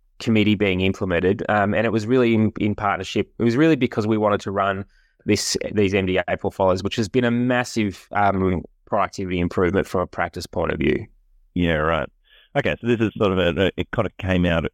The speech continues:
Speaker 2: organically for you, for you guys. You, you had an investment idea that sort of come, came to the forefront. Um, you wanted to make sure it was implemented as, as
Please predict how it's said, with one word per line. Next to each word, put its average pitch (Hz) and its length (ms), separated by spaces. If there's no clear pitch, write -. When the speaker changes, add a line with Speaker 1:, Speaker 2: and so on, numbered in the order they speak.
Speaker 2:
organically 85 720
for - 140
you, 76 220
for 87 100
you 76 200
guys. 50 380
You, 85 160
you 85 120
had 90 220
an 78 120
investment 80 440
idea 85 560
that 80 220
sort - 100
of - 140
come, 76 240
came 73 260
to - 140
the 69 140
forefront. 76 640
Um, 73 420
you 82 140
wanted 78 180
to 76 80
make 76 220
sure 73 260
it - 60
was 76 160
implemented 76 640
as, 73 320
as 73 100